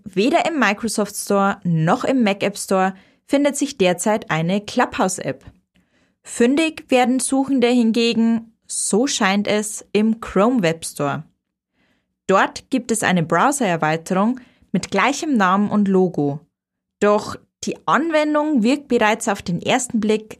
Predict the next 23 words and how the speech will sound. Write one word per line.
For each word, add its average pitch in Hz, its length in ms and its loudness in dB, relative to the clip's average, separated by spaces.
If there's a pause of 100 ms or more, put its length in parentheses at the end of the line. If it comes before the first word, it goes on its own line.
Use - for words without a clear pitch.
recht 175 360 0
dubios 170 600 -2 (140)
und 190 100 4
ist 185 180 -4
kein 233 220 2
offizieller 190 540 -2
Client 185 500 -2
mit 170 160 -4
Zugriff 214 500 0
auf 175 180 0
die - 220 -8
offizielle 190 560 0
App. 151 280 -4 (680)
Also 170 380 2
Finger 247 280 2
weg 247 200 -2
davon. 156 380 -4 (920)
Clubhouse 302 600 0
bleibt 240 420 0
also 214 340 0
den 165 380 -2
iPhone-Nutzern 240 760 0
vorbehalten, 180 880 -2